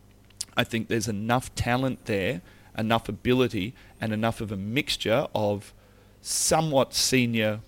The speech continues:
players and a senior playing group with a group of kids who look to have great potential. But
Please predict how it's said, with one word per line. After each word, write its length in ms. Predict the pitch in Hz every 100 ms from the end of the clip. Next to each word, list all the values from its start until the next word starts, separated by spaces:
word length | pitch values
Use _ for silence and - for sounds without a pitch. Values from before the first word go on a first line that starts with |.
| - - -
players 600 | 120 110 131 208 - - - -
and 140 | - 110
a 40 |
senior 360 | - 123 113 110
playing 300 | - 107 110
group 260 | 135 143 - - -
with 300 | 117 123 - 127
a 60 |
group 320 | 101 120 117
of 140 | 110 -
kids 300 | 127 101 -
who 80 | 113
look 220 | 110 -
to 120 | 120
have 240 | 110 98
great 280 | - 113 -
potential. 540 | 117 - 117 107 - - - - - - - - - - - - - - - -
But 260 | 165 160